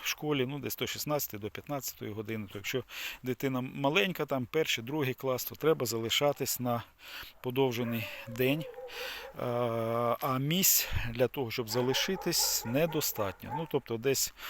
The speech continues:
в половину менше, ніж, скажімо, кількість учнів в школі. І тому на другому етапі, коли дитину треба виховувати вже, начебто вона трошки доросліше, повинно бути легше батькам,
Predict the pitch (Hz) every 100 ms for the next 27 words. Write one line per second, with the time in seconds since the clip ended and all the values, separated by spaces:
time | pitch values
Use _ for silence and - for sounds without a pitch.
0 | - - - 127 127 139 131 123 143 143
1 | 110 104 127 - - - - - - -
2 | - - - - - - 110 98 98 95
3 | - - - - - - - - - -
4 | - - 131 - - - 135 - 120 107
5 | - - 427 494 - - - - - -
6 | 175 185 175 175 175 - 139 135 160 170
7 | 156 151 135 151 139 131 - 127 117 104
8 | 123 - 120 110 123 113 113 110 165 160
9 | 147 139 135 123 131 127 - _ - -
10 | - - - - - 131 135 - 127 -
11 | 123 101 - 127 127 123 135 127 131 117
12 | 147 170 - 151 - 147 139 117 - -
13 | 131 131 127 120 127 123 127 170 165 160
14 | 147 - - 151 147